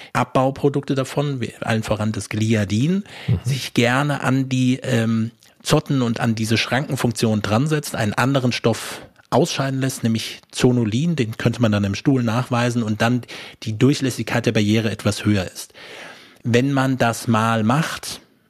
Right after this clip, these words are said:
Speaker 1: ist es meines Erachtens, äh, auch nicht erwiesen, dass dann sofort alles hinfällig ist. Anders, wenn es um Erkrankungen geht, wo es wichtig ist, dass man es dann wirklich auch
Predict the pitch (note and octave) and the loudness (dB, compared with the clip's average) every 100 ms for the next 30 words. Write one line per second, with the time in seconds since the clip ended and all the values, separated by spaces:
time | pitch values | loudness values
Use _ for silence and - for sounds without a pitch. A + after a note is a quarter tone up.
0 | _ - B2+ - B2+ A2+ - - _ C#3 | _ -4 -2 -2 -4 -4 -6 -16 _ -2
1 | A2+ A#2 C3+ - A#2+ - A#2+ - - - | 0 2 0 -2 -4 -2 -4 -4 -14 -8
2 | B2+ B2 C3 A#2 C3+ - B2 A2 A#2 C#3 | -4 -2 -2 2 0 0 -2 0 0 2
3 | C3+ C3+ C3 A2 - - A2+ A#2+ A#2 G#2+ | 0 0 0 -2 0 -2 0 0 0 0
4 | B2+ A#2+ A#2 G#2 - D#3+ - D3+ D#3+ - | 0 0 -2 -2 0 0 0 -2 -2 -2
5 | F3+ - - - A#2 C3+ C3 - - A2 | -4 -4 -10 0 2 2 0 -6 -2 0
6 | G#2+ - A2+ G#2 - - - - G#2+ A2+ | 0 -2 -4 -4 -6 -18 -8 -4 0 2
7 | D3 D3+ C#3+ C3+ D#3 A2 G#2+ G#2 G#2 A#2 | 2 0 0 0 0 -2 -2 0 0 0
8 | A2+ A2 A2+ G#2+ G#2 G2 G2 G#2+ G#2+ - | -2 -4 -4 -6 -6 -6 -4 -4 -4 -4
9 | G2 G2 | -4 -6